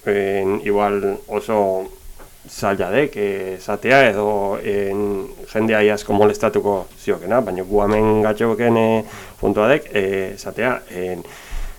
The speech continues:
eh, Kongon koltan ateatzeie, eh, Yemenen gerra zibil bazioak eta petroleo arreatik zekau merke, en, olako gauza pila bat, dek, en,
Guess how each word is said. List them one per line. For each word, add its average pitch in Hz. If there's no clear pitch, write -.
eh, -
Kongon 92
koltan 101
ateatzeie, 139
eh, 92
Yemenen 98
gerra 104
zibil 104
bazioak 101
eta 98
petroleo 101
arreatik 104
zekau 104
merke, 151
en, 92
olako 110
gauza 104
pila 92
bat, 117
dek, 113
en, 98